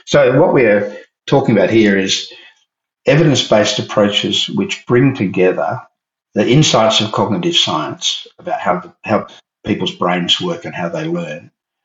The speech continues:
with, uh, long-term insights from experienced and expert teachers about what works better. So there's a very large literature in that kind of what works better place.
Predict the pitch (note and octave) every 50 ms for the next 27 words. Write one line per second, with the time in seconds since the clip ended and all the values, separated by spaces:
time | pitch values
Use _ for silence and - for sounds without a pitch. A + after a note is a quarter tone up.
0 | _ _ - - A2 A2+ B2 A#2+ A2+ - - - - F2+ F2+ - - - - _
1 | - G#2 A#2 B2 B2+ A#2+ A#2 - G#2 F#2+ F#2 F#2 F#2+ G2 G2+ - - F2+ F#2 G2
2 | - - - - - - _ _ _ _ _ _ - - G#2 G#2 G2+ F#2+ F2+ -
3 | - - - A2 G#2+ G2 F#2+ F#2 F2+ E2+ - - F2+ F#2 F2 - - - F2 E2
4 | - - G#2+ F#2 F2 - E2+ - F2+ E2+ F2 F2 - - G2 F#2+ - F3 F3 E3+
5 | - - - - - - - - - _ _ _ - - G2+ F#2 F#2 F#2+ F2+ -
6 | - F#2 F2+ G2+ A#2 A#2 A#2 A2 G2+ G2 G2 G2 F#2+ F#2 - - G#2 F#2 F2 -
7 | F2+ - - - E2 F2 - - _ _ _ F#2 F#2 F#2 G2 G2 - - - F2+
8 | F#2 F#2 F#2 F#2 F2+ - G2+ G2 F#2+ - - - - - - - F#2+ F2+ F2 F2+
9 | F2+ - - _ _ _ _ _ _ _ _ _ _ _ - - A#2 A2+ C#3 D#3
10 | - - - - - -